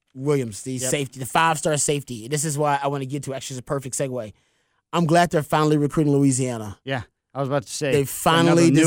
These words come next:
Speaker 1: decided to
Speaker 2: Iberia.
Speaker 1: do it. Uh, yeah, so now, of course, you got two of 'em out of Isidore Newman, um, but you also got Derek Williams, who's a five-star safety out of Louisiana. So you're talking about two of the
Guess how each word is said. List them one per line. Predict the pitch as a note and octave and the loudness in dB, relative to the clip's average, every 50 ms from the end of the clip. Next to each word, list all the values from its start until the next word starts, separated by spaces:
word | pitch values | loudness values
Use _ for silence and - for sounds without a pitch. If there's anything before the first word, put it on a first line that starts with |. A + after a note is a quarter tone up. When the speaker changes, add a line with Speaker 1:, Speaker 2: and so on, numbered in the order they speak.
| D#3+ | 6
Speaker 1:
decided | D#3 D3+ D3 D3+ D3+ D3 D3+ | 6 6 6 4 4 2 2
to | D3+ | 2
Speaker 2:
Iberia. | D3+ C#3+ | 2 2
Speaker 1:
do | D3 D3+ D3 D3 C#3+ | 4 4 6 6 4
it. | C3+ - - - - _ _ _ | 2 0 -4 -12 -20 _ _ _
Uh, | - C3 C#3 C3+ C3 B2+ | -6 -4 -2 -2 -2 0
yeah, | C3+ E3 E3+ D#3 C#3+ | 2 2 4 4 2
so | - - C#3+ | 2 0 0
now, | C#3 C#3+ C#3+ D3 D#3 C#3 | 0 0 2 2 2 0
of | C#3 - | 0 -2
course, | - F3 F3 E3+ D#3 C#3+ - - | 0 2 4 4 4 2 0 -2
you | C3+ C#3+ | -4 -4
got | C#3 D3+ D3 D3 C#3+ C3+ - _ _ _ C3 _ - | -2 0 2 2 2 0 -2 _ _ _ -20 _ -8
two | - - G3 F#3 F3+ F3 | 0 4 6 6 6 6
of | E3 E3 D3+ | 6 4 4
'em | D#3+ D#3 | 2 2
out | D#3 C#3 D3 D3+ D3 | 2 2 2 4 4
of | D#3 D3+ C#3 - - | 4 2 2 0 -2
Isidore | D#3 D3 D3+ D3+ D3 D3 C#3+ | -2 0 2 2 4 4 4
Newman, | C#3+ C#3+ D3+ D3+ D3 D3 D3 C#3+ - _ _ _ _ _ | 4 4 4 4 4 2 2 0 -2 _ _ _ _ _
um, | - C3 C3+ C3+ C3+ C3 C3 | -8 -6 -4 -2 -2 -2 -4
but | B2+ C3 B2 | -4 -4 -2
you | - | -2
also | D3 D3 - - D3 | -2 0 0 -2 -2
got | C#3 D3 C#3 C3+ C3+ | -2 -2 -2 0 0
Derek | C3 D3 C#3+ C3 | 0 0 0 0
Williams, | - C#3+ C#3 B2+ | 0 -2 -2 -2
who's | C#3 | -4
a | B2+ | -6
five-star | - - - D3+ D3 D#3+ E3 E3 D#3 - - D3 C3+ | -6 -4 0 0 2 2 2 0 0 -2 -2 -2 0
safety | C3 - - - C3+ C#3+ C3+ - C3+ B2+ | 0 0 0 0 -2 -2 -4 -6 -6 -4
out | A#2+ C3 B2 | -2 -2 -2
of | B2 | -2
Louisiana. | C3+ C#3 C3+ A#2 B2+ C3+ C3+ C3 B2 A2+ - - - | -2 -2 -2 -2 -2 -2 -2 -4 -4 -6 -10 -16 -16
So | - - E3 | -8 -4 -2
you're | F3+ A3 | 0 2
talking | G#3 C#4+ A#3+ G3+ | 2 4 4 4
about | F3+ F3 E3+ D3+ C#3 - | 4 4 4 4 2 0
two | - - G#3+ G#3+ G#3 G#3 G#3 - - - | -2 0 2 4 4 4 4 2 0 0
of | D#3+ E3 D#3+ C#3+ C#3+ | 2 2 2 2 2
the | D#3 D3+ D3 C#3+ C#3 C3+ B2+ | 2 2 2 2 0 -2 -4